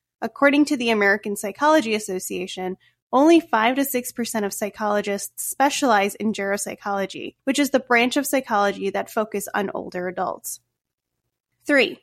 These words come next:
stigma around mental health. Stigma around mental health issues is still prevalent among older adults, which may prevent them from seeking help. According to a study published in The Gerontologist,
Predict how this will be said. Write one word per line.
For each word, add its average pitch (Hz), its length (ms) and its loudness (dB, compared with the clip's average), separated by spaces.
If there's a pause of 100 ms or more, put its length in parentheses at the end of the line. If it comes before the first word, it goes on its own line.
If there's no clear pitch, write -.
(120)
stigma 277 520 4
around 220 320 4
mental 190 220 0
health. - 340 -6 (840)
Stigma 311 680 6
around 254 260 6
mental 226 220 4
health 240 220 2
issues 226 400 -4
is 208 260 -4
still 277 300 2
prevalent 214 580 0
among 214 280 0
older 226 300 -2
adults, 202 520 -2
which 285 180 0
may 277 220 6
prevent 262 420 2
them 226 160 2
from 226 200 -2
seeking 190 400 -4
help. - 400 -2 (680)
According 320 360 4
to 320 100 2
a 269 140 4
study 233 400 2
published 233 480 0
in 226 120 -2
The 208 120 0
Gerontologist, 226 960 0